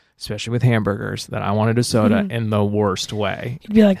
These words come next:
Speaker 2: "I want a Mexican Coke in a bottle
Speaker 1: Yes.
Speaker 2: right now."
Speaker 1: Right now.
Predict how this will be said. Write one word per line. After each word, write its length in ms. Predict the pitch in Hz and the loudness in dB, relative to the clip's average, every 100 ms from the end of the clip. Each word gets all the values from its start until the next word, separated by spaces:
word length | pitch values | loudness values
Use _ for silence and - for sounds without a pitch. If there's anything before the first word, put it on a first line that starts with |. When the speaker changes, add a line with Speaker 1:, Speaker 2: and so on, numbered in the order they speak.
| - | -6
Speaker 2:
"I 40 | 185 | -8
want 180 | 196 | -6
a 40 | 180 | -4
Mexican 580 | 175 180 - 214 214 214 | -2 -2 -4 -4 -4 -2
Coke 280 | 196 202 202 | -4 -2 0
in 40 | |
a 60 | 202 | 0
bottle 280 | 196 175 175 | 0 0 0
Speaker 1:
Yes. 500 | 175 180 - - - | 0 -2 -8 -12 -12
Speaker 2:
right 440 | 196 185 170 185 | -4 -2 0 -2
now." 80 | 180 | 0
Speaker 1:
Right 180 | 101 95 | -2 -2
now. 320 | 76 50 - | -6 -10 -16